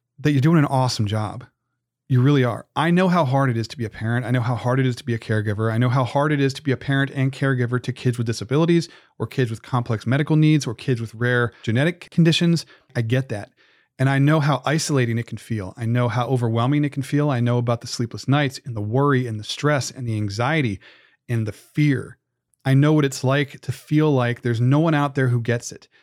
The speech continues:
no one out there who can relate or who understands why you have to do things the way that you do, or why you can't, uh, have the cleanest house,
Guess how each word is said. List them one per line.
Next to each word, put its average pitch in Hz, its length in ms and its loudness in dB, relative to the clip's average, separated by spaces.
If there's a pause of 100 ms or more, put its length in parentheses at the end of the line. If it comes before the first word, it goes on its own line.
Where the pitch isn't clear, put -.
(160)
no 135 160 4
one 151 100 4
out 139 180 0
there 135 100 2
who 123 120 0
can 120 160 -4
relate 120 380 0
or 131 80 -8
who 123 160 -4
understands 120 760 0
why 120 200 0
you 139 160 4
have 139 140 0
to 139 60 -4
do 135 140 2
things 131 240 0
the 131 80 2
way 131 140 2
that 131 100 -2
you 135 80 0
do, 143 320 4 (420)
or 120 400 2
why 139 340 2
you 135 260 2
can't, 135 440 -2 (420)
uh, 127 340 0
have 135 300 -2
the 135 60 -2
cleanest 131 320 0
house, 135 420 -2